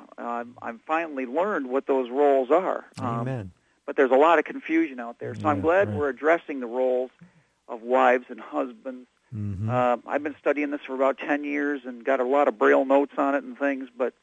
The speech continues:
Speaker 1: uh, it's so important that we teach, uh,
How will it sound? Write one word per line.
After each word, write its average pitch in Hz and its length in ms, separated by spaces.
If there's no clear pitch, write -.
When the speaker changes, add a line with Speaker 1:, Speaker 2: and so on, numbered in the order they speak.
Speaker 1:
uh, 123 140
it's 147 160
so 165 160
important 151 480
that 131 120
we 135 140
teach, - 500
uh, 123 280